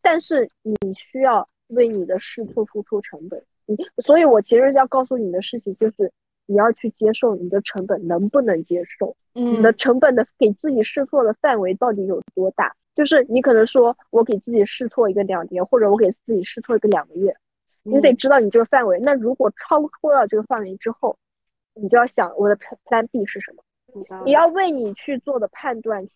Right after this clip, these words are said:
Speaker 1: 付出代价，就是负责任，
Speaker 2: 嗯。
Speaker 1: 不叫付出代价。
Speaker 2: 嗯。
Speaker 1: 因为你，这就是你的生活。
Speaker 2: 那，那我问一下你，就是你有没有那种能量特别低的时候，原因是什么？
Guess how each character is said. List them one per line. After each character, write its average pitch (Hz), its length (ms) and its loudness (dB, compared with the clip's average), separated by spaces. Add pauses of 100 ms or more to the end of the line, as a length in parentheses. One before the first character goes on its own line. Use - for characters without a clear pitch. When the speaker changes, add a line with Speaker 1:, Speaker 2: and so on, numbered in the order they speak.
(340)
Speaker 1:
付 247 80 -10
出 220 160 -6
代 196 200 -4
价， 180 180 -10 (140)
就 254 140 4
是 214 120 -8
负 330 100 -4
责 185 180 -2 (120)
任， 269 160 2
Speaker 2:
嗯。 - 60 -12
Speaker 1:
不 254 80 -4
叫 240 140 2
付 240 140 -14
出 226 140 -8
代 220 220 -6
价。 - 100 -20 (340)
Speaker 2:
嗯。 196 380 -12 (280)
Speaker 1:
因 330 100 0
为 302 100 2
你， 254 80 -10 (880)
这 370 160 2
就 294 120 0
是 277 100 -6
你 208 100 -6
的 180 100 -8
生 185 220 -10
活。 - 200 -12 (760)
Speaker 2:
那， 339 160 -4
那 381 160 2
我 302 40 0
问 320 240 -2
一 302 60 -4
下 330 100 -4
你， 262 160 -4
就 269 140 -6
是 277 320 -4 (240)
你 262 440 -4
有 254 140 2
没 233 120 0
有 247 100 -2
那 277 180 -6
种 196 460 -4
能 226 240 -4
量 294 180 -2
特 320 160 -6
别 214 160 0
低 240 240 -4
的 269 100 0
时 240 120 -6
候， 262 140 2
原 226 260 2
因 285 180 -4
是 294 140 -6
什 202 180 -12
么？ - 160 -18